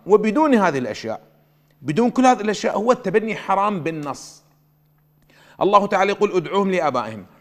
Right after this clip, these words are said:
والنبي صلى الله عليه وسلم ذكر الحديث الذي ذكرناه: "من دعا إلى غير أبيه وهو يعلم لم يرح رائحة الجنة". بالنسبة لهذا الموضوع،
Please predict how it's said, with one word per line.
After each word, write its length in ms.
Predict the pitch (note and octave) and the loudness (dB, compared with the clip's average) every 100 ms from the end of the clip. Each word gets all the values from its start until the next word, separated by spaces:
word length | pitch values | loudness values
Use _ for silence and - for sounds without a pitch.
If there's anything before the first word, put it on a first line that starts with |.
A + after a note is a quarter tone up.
| _ | _
والنبي 440 | - F#3 G3 G#3 G3 | -6 -2 -2 -2 -4
صلى 220 | - F#3 | 0 0
الله 140 | F#3 | 2
عليه 160 | F#3 F#3 | 0 0
وسلم 380 | F3+ G3+ F3+ E3+ - - E3 | -4 -4 -4 -6 -16 -20 -6
ذكر 300 | D#3+ C#3+ E3+ | -6 -4 -6
الحديث 440 | D#3 D#3+ F#3 F3 | -6 -8 -8 -6
الذي 280 | E3 E3 D#3+ | -4 -4 -4
ذكرناه: 480 | D3+ D#3 C#3+ B2 F#2 - _ | -6 -8 -8 -8 -12 -16 _
"من 160 | C#3 C#3+ | -8 -4
دعا 220 | E3 D3+ | -2 -2
إلى 120 | D3 | -2
غير 260 | C#3 D3+ D3 | -2 -2 -4
أبيه 200 | C#3 C#3+ | -4 -6
وهو 220 | C#3+ C#3 | -4 -2
يعلم 340 | C#3+ C3+ C#3 D3+ _ _ _ _ _ - | -2 -4 -6 -8 _ _ _ _ _ -8
لم 180 | D3+ D#3 | -6 -4
يرح 220 | D3+ A#2+ | -4 -2
رائحة 260 | C#3 C3 C3+ | -4 -4 -6
الجنة". 280 | A2+ G#2 G2 | -8 -6 -6
بالنسبة 380 | D3 A#3+ G#3+ A#3+ | -2 -2 2 2
لهذا 260 | A3+ A3 | 4 4
الموضوع، 400 | G3 D#3+ A#2 G#2 | 2 0 -2 -8